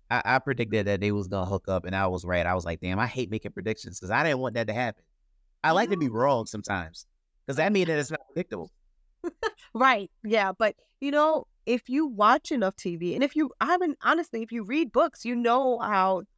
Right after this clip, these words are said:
Speaker 2: a story is gonna progress. It's very, uh, when so, when I'm surprised, I, like, that's what I'm like. I think the only thing that ever surprised me was, like, Game of Thrones. <laughs> And I think when Rhaena got killed, I was surprised too.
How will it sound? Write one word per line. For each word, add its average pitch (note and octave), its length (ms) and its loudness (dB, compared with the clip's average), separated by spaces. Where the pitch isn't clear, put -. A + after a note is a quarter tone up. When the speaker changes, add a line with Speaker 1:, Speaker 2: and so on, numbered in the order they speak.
Speaker 2:
a F#3+ 120 -2
story G#3 420 2
is F3 80 -2
gonna F3 240 -2
progress. E3 420 -2
It's G3+ 160 -2
very, E4 800 2
uh, F#3+ 80 -2
when A3+ 340 2
so, - 220 2
when G3+ 180 0
I'm D#4+ 160 2
surprised, G#3 720 0
I, D#3 180 -4
like, E3 280 -4
that's G3 300 2
what G3 120 0
I'm F3 120 -2
like. B2 300 -2
I G3 80 2
think C4 280 0
the G3 100 4
only G#3 200 0
thing A3 160 0
that F3+ 140 2
ever F3 140 -4
surprised E3+ 400 0
me F3 80 0
was, D#3+ 200 -6
like, D3+ 200 0
Game E3+ 220 -2
of D#3+ 60 -16
Thrones. - 600 -10
<laughs> A3+ 60 -12
And A#3 120 6
I A#3 60 4
think C#4+ 220 -2
when G#3+ 180 2
Rhaena G#3 280 2
got F3 200 0
killed, D#3+ 240 -4
I D3+ 80 -2
was D3 160 -10
surprised - 560 -6
too. - 100 -12